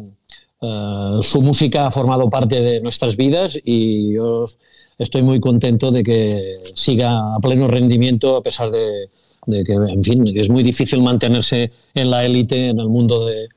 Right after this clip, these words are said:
de la canción en estos momentos, ¿no? Porque va muy rápido y hay tantas plataformas, pero Sergio Dalma, eh,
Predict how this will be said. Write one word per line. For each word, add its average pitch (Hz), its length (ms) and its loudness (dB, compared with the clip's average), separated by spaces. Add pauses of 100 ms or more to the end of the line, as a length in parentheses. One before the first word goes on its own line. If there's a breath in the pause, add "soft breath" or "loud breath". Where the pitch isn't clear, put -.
(300 soft breath)
de 131 100 0
la 123 120 0
canción 120 320 0
en 127 80 2
estos 120 280 -2
momentos, 117 460 0
¿no? 117 140 0
Porque 113 240 -2
va 110 140 2
muy 127 160 2
rápido 123 580 2
y 113 160 2
hay 107 160 -4
tantas 113 400 -6
plataformas, 123 800 0 (440 loud breath)
pero 117 220 2
Sergio 123 340 0
Dalma, 120 840 0 (500 loud breath)
eh, 104 60 -10